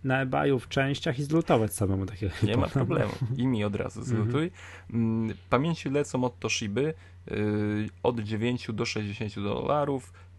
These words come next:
Speaker 2: Pamięć, y, ram dziesięć dolarów i układ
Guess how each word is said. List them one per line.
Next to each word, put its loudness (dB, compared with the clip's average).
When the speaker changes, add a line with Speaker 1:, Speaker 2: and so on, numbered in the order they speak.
Speaker 2:
Pamięć, 2
y, -2
ram 0
dziesięć -4
dolarów 0
i 4
układ 2